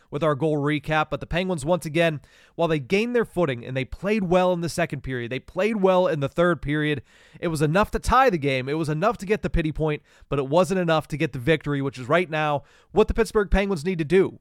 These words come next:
You cannot make it to the playoffs from where you're standing right now by counting by one.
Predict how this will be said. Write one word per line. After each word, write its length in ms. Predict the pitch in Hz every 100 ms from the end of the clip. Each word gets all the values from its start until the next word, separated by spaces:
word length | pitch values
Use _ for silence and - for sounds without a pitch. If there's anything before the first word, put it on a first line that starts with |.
| -
You 140 | 139
cannot 440 | - 202 220 214 180
make 180 | 185
it 60 | 156
to 60 | 175
the 100 | 175
playoffs 460 | 170 165 151 143 - _ - _
from 180 | 165 123
where 140 | 143
you're 160 | 196 214
standing 340 | - 208 196
right 200 | 185 175
now 340 | 151 143 117 - _ - -
by 100 | 156
counting 320 | 175 170 165
by 140 | 156
one. 320 | 147 127 107